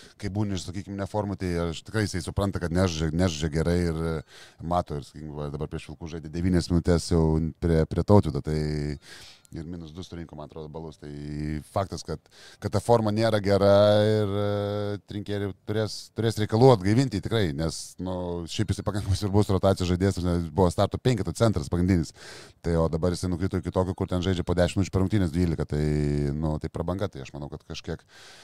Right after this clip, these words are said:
dėl to ir yra susiję, kad Žalgir-, Žalgirio pralaimėjimai, ką ir Kazys sakė, dėl to, kad, nu, Heisas jo net negali laikyti ilgiau aikštelėje, nes su juo, sakykim,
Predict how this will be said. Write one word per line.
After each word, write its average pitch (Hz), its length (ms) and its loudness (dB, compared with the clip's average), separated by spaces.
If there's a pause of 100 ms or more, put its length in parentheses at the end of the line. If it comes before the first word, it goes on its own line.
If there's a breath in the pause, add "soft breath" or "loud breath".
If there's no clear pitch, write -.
(380 loud breath)
dėl 85 160 -4
to 92 160 2
ir 90 80 2
yra 113 160 4
susiję, 95 400 -2
kad 85 160 -2
Žalgir-, 87 300 2 (100)
Žalgirio 87 420 2
pralaimėjimai, 85 460 0
ką 87 80 2
ir 85 100 -2
Kazys 87 300 -2
sakė, 82 240 0
dėl 80 160 -2
to, 80 120 2
kad, - 200 -6
nu, 82 160 -2
Heisas 80 320 -6
jo 82 160 -2
net 87 160 -4
negali 87 320 0
laikyti 87 240 -4
ilgiau 90 240 4
aikštelėje, 92 400 2
nes 78 160 -4
su 82 80 -4
juo, 80 160 2
sakykim, 82 380 -6